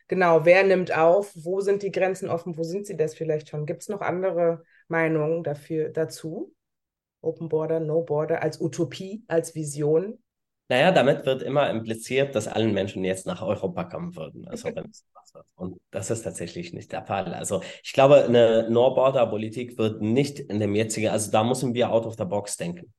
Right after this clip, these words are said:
Speaker 2: Es wird nicht funktionieren in der jetzigen Welt, wie wir, wie wir das erleben. Und es wird ganz viel ändern.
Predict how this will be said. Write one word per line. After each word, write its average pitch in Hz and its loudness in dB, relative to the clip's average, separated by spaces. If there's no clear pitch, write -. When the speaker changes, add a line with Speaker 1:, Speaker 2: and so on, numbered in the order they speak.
Speaker 2:
Es - -6
wird 117 4
nicht 123 -2
funktionieren 117 4
in 90 0
der 95 0
jetzigen 95 -2
Welt, 92 -4
wie 90 -4
wir, 90 -4
wie 95 -6
wir 87 -2
das 85 -8
erleben. 87 -6
Und - -10
es - -8
wird - 0
ganz 156 4
viel 113 -2
ändern. 90 -4